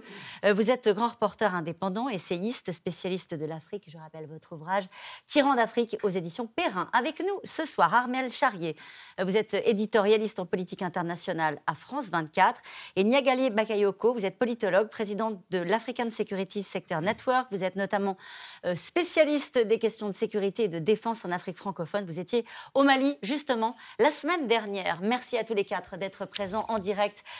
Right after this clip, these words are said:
euh, sur le plateau de C'est dans l'air. Je vais peut-être me tourner vers vous pour commencer cette émission, François Clémenceau. Euh, pourquoi on est en train de se reposer la question de notre présence au Mali de manière aussi claire,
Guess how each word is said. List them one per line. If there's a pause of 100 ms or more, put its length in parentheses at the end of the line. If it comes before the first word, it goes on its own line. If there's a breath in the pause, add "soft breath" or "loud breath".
(240 loud breath)
euh,
sur
le
plateau
de
C'est
dans
l'air.
Je
vais
peut-être
me
tourner
vers
vous
pour
commencer
cette
émission,
François
Clémenceau. (500 loud breath)
Euh, (100)
pourquoi
on
est
en
train
de
se
reposer
la
question
de
notre
présence (220 loud breath)
au
Mali
de
manière
aussi
claire,